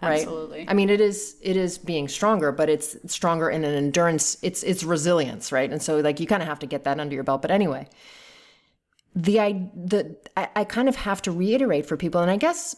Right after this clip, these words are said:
Speaker 1: I guess, you know, sometimes when something is, like, well, obvious to you, but maybe you don't realize that it's not obvious to everybody.
Speaker 2: Mm-hmm.
Speaker 1: So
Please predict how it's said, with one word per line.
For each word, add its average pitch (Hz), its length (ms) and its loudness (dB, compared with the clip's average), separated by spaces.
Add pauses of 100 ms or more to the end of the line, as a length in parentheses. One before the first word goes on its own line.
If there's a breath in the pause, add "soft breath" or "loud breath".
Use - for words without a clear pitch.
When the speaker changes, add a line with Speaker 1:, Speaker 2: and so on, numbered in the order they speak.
(160)
Speaker 1:
I 226 80 0
guess, 262 360 -2 (260)
you 285 100 0
know, 311 100 4
sometimes 269 400 2
when 208 160 2
something 196 340 0
is, 160 160 -4
like, 147 300 0
well, 180 260 -6 (460)
obvious 208 460 0
to - 100 -10
you, 202 220 -2
but 175 200 -4
maybe 170 260 -4
you 160 280 -6
don't 165 260 -2
realize 160 380 0
that 151 100 -4
it's 143 140 -4
not 160 160 0
obvious 156 340 -2
to - 120 -10
everybody. 208 400 0
Speaker 2:
Mm-hmm. 226 260 -2 (340 loud breath)
Speaker 1:
So 226 400 2